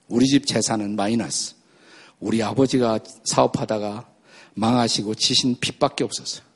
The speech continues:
그런데 저는 장남, 동생은 여섯 명. 빚밖에 없는 집에, 자,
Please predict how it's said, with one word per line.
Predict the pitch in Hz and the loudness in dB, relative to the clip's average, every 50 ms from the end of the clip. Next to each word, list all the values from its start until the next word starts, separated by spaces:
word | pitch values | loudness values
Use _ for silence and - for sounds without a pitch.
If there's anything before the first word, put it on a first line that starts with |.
| _ _ _ _ _ _ _ _ _ _ _ _ _ _ _ _ | _ _ _ _ _ _ _ _ _ _ _ _ _ _ _ _
그런데 | - 127 127 123 123 123 | -2 0 0 2 2 0
저는 | - - 139 143 147 139 | 4 4 4 6 6 6
장남, | - 131 135 143 147 147 131 107 87 - - - - - - _ | 4 4 6 6 6 4 4 2 -2 -8 -16 -20 -20 -20 -20 _
동생은 | - 139 139 151 - 160 156 156 160 156 | 4 6 6 8 8 8 6 6 6 6
여섯 | 151 135 - - | 4 4 4 0
명. | 190 185 135 87 - - - - - - - - - _ _ _ _ _ _ _ _ _ _ _ _ _ _ _ _ _ _ _ _ _ | -2 -2 -6 -6 -8 -14 -20 -20 -20 -20 -20 -20 -20 _ _ _ _ _ _ _ _ _ _ _ _ _ _ _ _ _ _ _ _ _
빚밖에 | - - 277 - - 175 - - 185 | 0 0 2 6 6 4 4 4 0
없는 | 170 160 160 156 147 | 2 4 4 4 4
집에, | 139 - 139 127 117 113 117 135 147 - - - _ _ _ _ _ _ _ _ _ _ | 4 2 2 2 2 2 0 -2 -6 -10 -18 -20 _ _ _ _ _ _ _ _ _ _
자, | - - 120 98 80 - | 0 0 0 0 0 -8